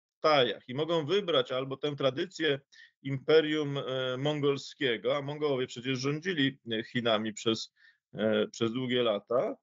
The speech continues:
mm, czyli pewnej ekspansji, budowy, e, budowy systemu,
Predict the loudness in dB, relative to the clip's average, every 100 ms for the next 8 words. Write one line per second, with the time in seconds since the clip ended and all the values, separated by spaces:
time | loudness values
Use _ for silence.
0 | _ _ _ -8 -4 -4 -4 -4 -2 0
1 | 2 2 0 -2 0 4 4 0 -6 -8
2 | 0 4 4 4 0 0 -6 -6 -4 -4
3 | -6 -4 -4 -4 _ _ 2 2 0 -6
4 | -8 -8 -8 -8 -10 -6 -4 -4 -8 -12
5 | -10 0 2 2 -4 -8 -4 -2 0 -2
6 | -2